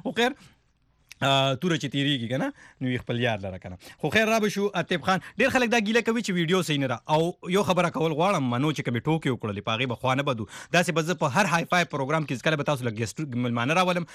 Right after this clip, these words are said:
هغوی به تاسو سره وشتې ټوکې کوي. کله به چې کم دی، نو داسې وي چې زه به تاسو ته دغه شانتې مرکې به ته وړاندې کومه. منو سره ما ډېرې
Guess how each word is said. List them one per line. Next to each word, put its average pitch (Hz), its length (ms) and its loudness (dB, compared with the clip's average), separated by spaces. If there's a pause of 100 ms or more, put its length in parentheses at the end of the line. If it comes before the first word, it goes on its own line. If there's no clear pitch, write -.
هغوی 160 120 -2
به 165 100 0
تاسو 160 220 0
سره 156 60 0
وشتې 165 320 0
ټوکې 151 200 -4
کوي. 143 200 -6
کله 170 120 4
به 143 100 -2
چې 131 80 -6
کم 131 220 -4
دی، 147 80 -2
نو 143 80 -2
داسې 139 200 -2
وي 147 140 -4
چې - 80 -10
زه 127 80 -4
به 123 80 -4
تاسو 123 200 -4
ته 113 140 -10
دغه 120 80 -2
شانتې 117 380 -4 (340)
مرکې 135 320 4
به 160 120 2
ته 131 100 -4
وړاندې 117 340 -2
کومه. 101 140 -6 (180)
منو 202 220 4
سره 214 160 2
ما 214 120 4
ډېرې 202 220 4